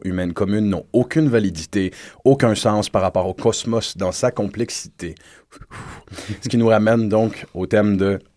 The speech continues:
l'horreur cosmique, probablement la plus grande, euh, réussite, euh, euh, de Lovecraft à bien des égards. Parmi ses nombreuses réussites, il y a l'horreur cosmique.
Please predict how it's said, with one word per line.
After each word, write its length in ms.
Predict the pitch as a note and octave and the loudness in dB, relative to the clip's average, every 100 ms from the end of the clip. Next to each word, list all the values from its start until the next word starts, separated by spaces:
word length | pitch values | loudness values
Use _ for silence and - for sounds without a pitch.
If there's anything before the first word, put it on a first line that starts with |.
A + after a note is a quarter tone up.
| - | -8
l'horreur 640 | F#2+ G#2 F#2+ G#2+ G#2+ F#2 | 2 4 4 4 4 0
cosmique, 560 | - F#2 G#2+ B2 - - _ _ | -4 -6 -4 -6 -6 -16 _ _
probablement 280 | - G2+ G2+ | -4 -2 0
la 80 | F#2 | -2
plus 180 | - F#2 | -4 -8
grande, 380 | G2 G2+ G2 F2+ | -4 -2 -4 -6
euh, 260 | D#2+ D2 - - | -10 -10 -12 -12
réussite, 640 | F2+ G2 - A2 G2+ - | -6 -6 -4 -4 -6 -8
euh, 180 | D#2+ C#2 - _ _ _ | -12 -12 -18 _ _ _
euh, 180 | F2+ D#2 | -14 -12
de 140 | F2 F#2+ | -8 -4
Lovecraft 440 | F2+ - G2+ - | -4 -4 -8 -8
à 40 | |
bien 160 | F2 F2+ | -8 -6
des 160 | E2+ F2+ | -4 -6
égards. 180 | E2 | -6
Parmi 220 | F#2+ F#2+ F2 | -6 -6 -4
ses 120 | G2 | -2
nombreuses 340 | F#2 F#2 F#2+ | -2 0 -2
réussites, 340 | F2 E2 - - | -4 -8 -10 -8
il 40 | |
y 20 | |
a 20 | E2 | -6
l'horreur 300 | E2+ F2+ - | -4 -4 -6
cosmique. 380 | - B2 C3+ | -6 -6 -8